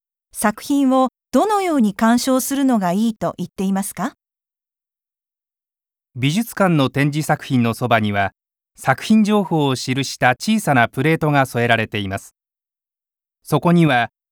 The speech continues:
Speaker 2: 作品名や作者の名前などの他に、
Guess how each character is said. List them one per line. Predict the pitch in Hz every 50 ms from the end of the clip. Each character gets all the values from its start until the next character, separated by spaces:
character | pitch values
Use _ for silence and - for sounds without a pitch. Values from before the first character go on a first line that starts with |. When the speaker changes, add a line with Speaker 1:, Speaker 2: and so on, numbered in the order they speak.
| _ _
Speaker 2:
作 | _ - 156 143 -
品 | - - 214 214 202
名 | 185 156 143 131 123
や | 120 117 113
作 | - - 196 202 -
者 | - 175 151
の | 139 127
名 | 120 117 120
前 | 135 147 151 156
な | 156 151
ど | 135 127
の | 117 113 101
他 | 107 107 - - 113
に、 | 110 110 107